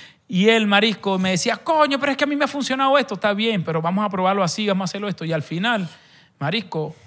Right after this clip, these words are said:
el carajo es, huevón, yo lo estoy criando prácticamente, diciéndole, "Papi, si tú eres inteligente, marico, en,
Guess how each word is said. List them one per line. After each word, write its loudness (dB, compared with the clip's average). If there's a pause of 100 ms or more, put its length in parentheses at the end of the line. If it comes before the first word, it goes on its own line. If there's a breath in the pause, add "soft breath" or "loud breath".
(200)
el -6
carajo 0
es, 0
huevón, -4 (180)
yo -2
lo 0
estoy 0 (120)
criando 4
prácticamente, -4
diciéndole, -6
"Papi, -6
si -6
tú -8
eres -2
inteligente, 0
marico, -8
en, -8